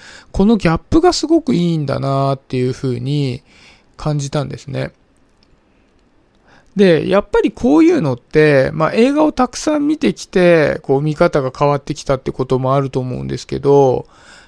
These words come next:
まあ、この初めて見た時から、今回見た時までの二十年間で、自分の感覚が変わってきたんだろうな、みたいなところも、なんか面白いなと思ってて。で、前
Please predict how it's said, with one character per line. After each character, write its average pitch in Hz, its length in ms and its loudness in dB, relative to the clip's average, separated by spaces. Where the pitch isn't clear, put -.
ま 226 80 0
あ、 214 40 -6
こ 220 180 2
の 240 300 2
初 196 300 -4
め 170 120 -2
て 185 120 -4
見 156 120 -4
た 147 140 0
時 - 260 -8
か 85 160 -2
ら、 - 340 0
今 170 200 0
回 135 220 -2
見 135 120 -6
た 131 140 -4
時 - 240 -12
ま 127 140 -4
で 127 100 -6
の 131 120 -6
二 160 200 0
十 330 240 0
年 349 220 0
間 127 300 -2
で、 170 440 2
自 185 200 -2
分 339 180 2
の 359 100 0
感 226 340 -2
覚 254 280 -2
が 226 140 0
変 165 140 2
わ 175 80 2
っ 170 40 -4
て - 200 0
き - 80 -10
た 147 160 0
ん 123 80 -6
だ 123 80 -8
ろ 123 200 -10
う - 20 -12
な、 123 300 -6
み 117 120 -10
た 113 160 -6
い 113 60 -8
な 113 100 -8
と 123 160 -8
こ 131 140 -4
ろ 131 120 -2
も、 143 520 0
な 190 80 2
ん - 20 -4
か 151 100 -2
面 143 200 -2
白 156 240 -2
い 143 60 -2
な 135 200 -2
と 123 100 -6
思 120 160 -8
っ - 40 -14
て - 200 -16
て。 - 240 -6
で、 165 340 2
前 277 120 4